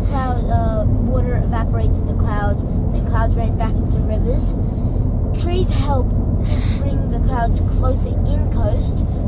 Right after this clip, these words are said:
than outer coast. By, once the rain gets into the trees, they evaporate on the leaves. The leaves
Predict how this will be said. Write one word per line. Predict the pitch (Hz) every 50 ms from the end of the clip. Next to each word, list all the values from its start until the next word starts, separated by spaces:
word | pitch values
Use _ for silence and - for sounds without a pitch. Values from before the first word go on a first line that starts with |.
| - - 254
than | 254 -
outer | - 247 247 - -
coast. | - - - - - - - - - - - - - - - - - - - - - - - - -
By, | 277 277 254 240 240 254 269 262 - - - - - - - -
once | 175 180 - - -
the | - - - -
rain | - - - - - - -
gets | - 254 - -
into | - - - -
the | - - - -
trees, | - - - - - - - - - - - - - - - - - - - - - - - - -
they | 262 262 254 240 - - -
evaporate | - - 269 269 269 - - - - - - -
on | - - -
the | - 214
leaves. | - - - - - - - - - - - - - - - - - - - - - - - - -
The | -
leaves | - - - - - -